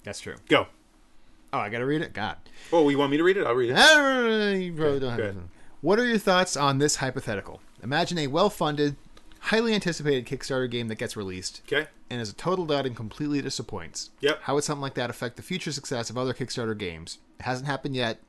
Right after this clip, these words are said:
Speaker 1: but it's hard to imagine it might not someday happen.
Speaker 2: Two thoughts on that. One is, is this a game that is a previous I P?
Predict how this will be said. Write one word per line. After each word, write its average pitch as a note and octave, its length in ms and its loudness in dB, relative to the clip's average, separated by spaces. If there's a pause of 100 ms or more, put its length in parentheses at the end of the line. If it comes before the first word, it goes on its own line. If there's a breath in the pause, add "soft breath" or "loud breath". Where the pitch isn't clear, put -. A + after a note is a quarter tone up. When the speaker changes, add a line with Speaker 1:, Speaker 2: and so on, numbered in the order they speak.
(100)
Speaker 1:
but F#2 60 -10
it's - 100 -12
hard G#2+ 160 -6
to A#2 80 -6
imagine G#2+ 340 -6
it - 60 -12
might G2 160 -8
not F#2+ 160 -8
someday F#2+ 260 -8
happen. E2 320 -12 (680)
Speaker 2:
Two E3+ 140 -4
thoughts A#2+ 300 -2
on F#2+ 100 -8
that. F2+ 220 -12
One C#3 420 -2
is, C3 360 0 (280)
is D#3+ 280 2
this E3 220 0
a D3 60 -2
game A#2+ 460 -4 (320 soft breath)
that B2+ 100 0
is A#2 140 0
a - 20 -16
previous A#2 420 -2
I G2+ 120 0
P? F#2 240 -10